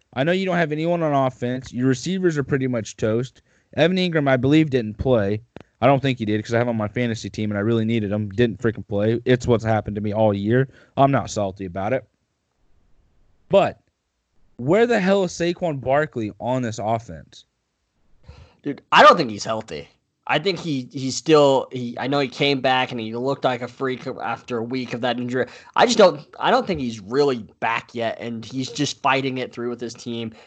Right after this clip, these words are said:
Speaker 2: He's come out and said how disappointed he is with this season. I think you gotta just give him, you gotta give him this pass here. Um, also, they,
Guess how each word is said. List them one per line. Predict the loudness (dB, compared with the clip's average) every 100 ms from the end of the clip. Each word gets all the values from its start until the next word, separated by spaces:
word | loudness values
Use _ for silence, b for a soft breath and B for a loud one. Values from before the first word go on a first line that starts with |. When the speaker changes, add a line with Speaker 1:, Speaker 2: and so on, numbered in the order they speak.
| B
Speaker 2:
He's | -4 2
come | 2 4
out | 2
and | -2
said | 0 0
how | 0
disappointed | -4 -6 -10 -6 -4 -2 -4
he | -2 4
is | 4 4
with | -2 -6
this | -8
season. | -4 -2 0 4 4 2 -4 _ _ _ _ _ _ -4
I | 2 2
think | 2 0 -4 -16 b b b b _ _
you | -2
gotta | 2 4 2
just | -4 -8 _ -20 -20 _ -14
give | -12 -10
him, | -10 -12 -16 -8
you | 2
gotta | 2 2
give | -2
him | -6
this | -8 -8
pass | -10 -6 -4 -4 -6
here. | -6 -6 -8 -4
Um, | 0 0 0
also, | 0 0 0
they, | -6